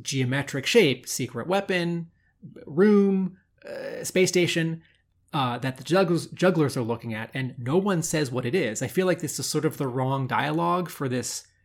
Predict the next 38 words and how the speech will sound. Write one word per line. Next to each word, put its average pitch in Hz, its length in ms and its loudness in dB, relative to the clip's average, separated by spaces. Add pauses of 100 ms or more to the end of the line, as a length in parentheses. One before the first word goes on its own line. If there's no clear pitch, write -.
(220)
for 139 160 -8
this 123 140 -6
panel. 143 320 -2
Not 156 200 -2
that 156 120 -2
you 147 80 0
need 131 220 0
to 135 100 -6
say 135 240 0
exactly 131 480 -4
what 127 160 -4
you're 127 100 -6
doing, 135 420 6
or 123 100 -2
if 113 120 -10
you 123 80 -4
hold 135 240 -4
an 123 80 -4
object, 131 380 -6
you 131 60 -4
need 117 140 -6
to 123 60 -10
say, 131 360 -2
like, 113 220 -10
"I'm 190 100 4
holding 127 240 4
this 143 120 -2
object." 135 400 -2
But 151 120 0
I 180 60 2
sort 330 200 2
of 370 120 0
feel 214 120 4
like 160 140 4
the 151 60 0
dialogue 147 440 4
here 131 220 0
is, 120 280 -2